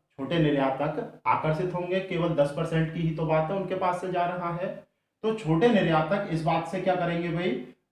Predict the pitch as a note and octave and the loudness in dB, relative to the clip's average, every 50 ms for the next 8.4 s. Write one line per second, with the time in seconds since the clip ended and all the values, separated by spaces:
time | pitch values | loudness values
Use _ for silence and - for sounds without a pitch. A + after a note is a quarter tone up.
0 | _ B2+ B2 C3 D3+ F3+ G3+ - F3+ F3+ F3+ - A3 G#3+ D#3 - D3+ D3 D3+ D#3 | _ -10 0 6 8 8 8 8 4 0 -2 0 -2 -2 0 2 4 4 4 6
1 | E3+ F3+ E3+ - - - - - - B2+ C3+ C#3+ D#3+ D#3+ E3+ F3 E3+ D3 D3 - | 6 6 4 4 2 -4 -10 -12 -8 -6 -2 0 2 2 4 4 4 4 4 4
2 | F3+ D#3+ D#3+ D#3+ E3 D#3+ D3 C3+ B2 A#2+ A#2 A2 A2 - - - _ _ _ C3 | 2 2 2 2 4 4 4 4 2 0 -2 -4 -6 -10 -14 -20 _ _ _ -10
3 | B2+ C3+ C3+ C3+ C3+ C#3+ C#3+ - - D3+ C3+ C#3 C3 B2 - C3 C#3 - C#3 C3 | -2 0 0 2 2 0 -2 -2 -4 -4 -2 0 0 0 0 2 2 2 2 0
4 | - - - - _ _ _ - C3 C#3+ C#3+ C#3 D3 C#3+ D3 D3+ D3+ D#3 D3+ B2 | -4 -8 -14 -20 _ _ _ -4 -2 0 2 2 2 2 2 2 0 -2 -4 -6
5 | A2+ A2+ C3+ D#3 E3+ F#3+ F#3 F#3 F3+ F#3 F3+ F3+ F#3 G3+ A3 G#3+ - - - D#3+ | -6 -4 0 2 2 4 4 2 2 2 2 2 2 0 0 -2 -2 2 4 6
6 | D#3+ D#3 D#3 D3+ D#3+ D#3 D#3+ G3+ A3+ A#3 - - E3+ F3+ - F#3+ F3+ F3 F3 E3 | 6 6 6 6 6 6 4 4 2 2 0 -2 -4 -4 -4 -2 0 0 2 2
7 | D#3+ E3 E3+ E3+ E3+ F3 E3+ E3 - - D3+ D3+ D3 D3+ D3+ D#3+ D3+ D3 D3+ D#3 | 2 2 0 0 0 0 -2 -2 -2 -2 -2 -2 -2 -2 -2 -2 -2 0 0 0
8 | D3+ D#3+ F#3 A3 - - - - | 0 0 0 -2 -2 -6 -10 -16